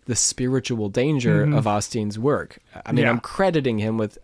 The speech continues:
Speaker 1: I, I think existentialism can be very deeply spiritual and can
Speaker 2: Mm-hmm.
Speaker 1: lead you on a very spiritual path.
Speaker 2: I found it to be, yeah.
Speaker 1: But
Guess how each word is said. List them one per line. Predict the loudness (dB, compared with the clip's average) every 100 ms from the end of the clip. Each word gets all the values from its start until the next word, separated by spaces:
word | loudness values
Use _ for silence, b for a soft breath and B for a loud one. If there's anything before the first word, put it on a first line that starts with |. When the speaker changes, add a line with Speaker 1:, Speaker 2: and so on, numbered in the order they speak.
| -10
Speaker 1:
I, | -8 -2
I | 0
think | 0 0
existentialism | -2 -2 -4 -2 -2 -2 -2 -4
can | -4 -4
be | -2
very | -2 -2
deeply | -4 -4 -2 -2
spiritual | -2 0 0 -2 -2
and | 0
can | 2
Speaker 2:
Mm-hmm. | 2
Speaker 1:
lead | 2 0
you | -2
on | -2
a |
very | -2 -2 -2
spiritual | -4 -4 -4 -4 -6
path. | -2 -2 0
Speaker 2:
I | 0
found | 0 -4 -4
it | -8
to | -10
be, | -8 -8 -10 -8
yeah. | -6 -6 -6 B B -16 -4
Speaker 1:
But | -2 0 -2 -4